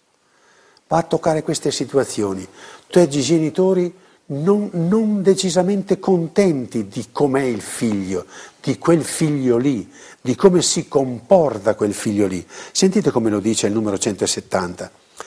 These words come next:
Alcuni genitori sentono che il loro figlio non arriva al momento migliore. Hanno bisogno di chiedere al Signore che li guarisca, che li fortifichi per accettare pienamente quel figlio.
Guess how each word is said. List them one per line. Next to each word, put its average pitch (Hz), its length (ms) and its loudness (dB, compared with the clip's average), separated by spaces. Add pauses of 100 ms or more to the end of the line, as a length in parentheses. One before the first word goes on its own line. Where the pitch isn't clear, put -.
(340)
Alcuni 160 340 4
genitori 156 580 2
sentono 151 560 0
che 147 100 0
il 147 60 2
loro 160 220 4
figlio 147 420 4
non 151 200 2
arriva 156 500 2
al 113 80 0
momento 117 440 -2
migliore. 107 600 -2 (1800)
Hanno 185 220 8
bisogno 180 340 4
di 160 120 2
chiedere 185 300 6
al 165 60 4
Signore 165 440 2
che 170 120 4
li 170 120 4
guarisca, 175 680 2 (300)
che - 120 2
li 185 120 4
fortifichi 165 840 2
per 160 160 6
accettare 180 480 6
pienamente 180 680 2
quel 131 180 2
figlio. 101 540 -2